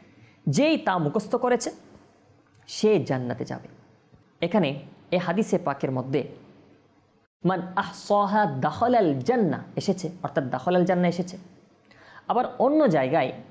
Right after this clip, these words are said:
আরেকটি রিওয়ায়াতের মধ্যে বলা হচ্ছে ওয়াজাবাত লাহুল জান্নাহ, এভাবে এসেছে। আর এই হাদিসটা প্রসিদ্ধ। তো বলা হচ্ছে যখন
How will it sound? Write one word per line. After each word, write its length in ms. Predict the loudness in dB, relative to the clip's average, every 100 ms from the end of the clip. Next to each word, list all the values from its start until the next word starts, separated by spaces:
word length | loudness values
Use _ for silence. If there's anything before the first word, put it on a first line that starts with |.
| -20 -20 _ _ _
আরেকটি 240 | -6 0 2
রিওয়ায়াতের 400 | 2 2 0 -2
মধ্যে 360 | -2 -2 -4 -2
বলা 160 | -2 -2
হচ্ছে 320 | -4 -8 -10 -10 -20 -20 _
ওয়াজাবাত 640 | -2 0 2 2 2 0 -6 -16 -4
লাহুল 520 | -2 0 0 0 0
জান্নাহ, 420 | 0 2 2 0 -6 -16 -20 -8 -2
এভাবে 280 | 0 -2
এসেছে। 340 | -4 -12 -18 -20 -20 _ _ _ _ _ _ -6
আর 200 | -6 -6 -10
এই 80 |
হাদিসটা 420 | -8 -8 -8 -10 -14 -14 -20 _ -6
প্রসিদ্ধ। 380 | -4 -4 -10 -16 -18 -20 -20 _ _ -20 -20 _
তো 320 | 2 2 -2 -4 0
বলা 180 | 2
হচ্ছে 300 | 2 0 -2 -6 -10 -10 -2
যখন 380 | 0 2 2